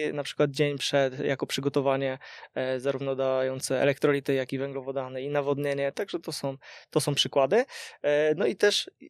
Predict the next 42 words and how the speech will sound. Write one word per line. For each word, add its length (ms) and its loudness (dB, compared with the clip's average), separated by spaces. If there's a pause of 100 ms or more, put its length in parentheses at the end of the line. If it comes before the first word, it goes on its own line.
w 100 -8
sam 280 6
dzień 180 6
meczowy 680 2 (420)
tutaj 280 6
już 160 0
zależy, 320 6
o 60 2
której 240 8
godzinie 260 4
gramy, 300 2
tak? 180 -2
W 20 -6
niższych 360 2
ligach 220 4
gra 160 4
się 100 -6
wcześniej, 540 4 (340)
w 160 -2
tych 160 2
wyższych 420 0
są 120 -2
mecze 280 -2
nawet 300 -2
o 40 -2
dwu-, 200 -14
o 80 -6
godzinie 280 0
dwudziestej 560 2
i 100 -4
tu 80 0
musimy 320 -4
wziąć 260 -2
pod 140 0
uwagę, 360 4 (300)
jak 140 6
dużo 180 0
czasu 280 2
jeszcze 220 0
w 60 -10
dany 340 0
dzień, 260 -2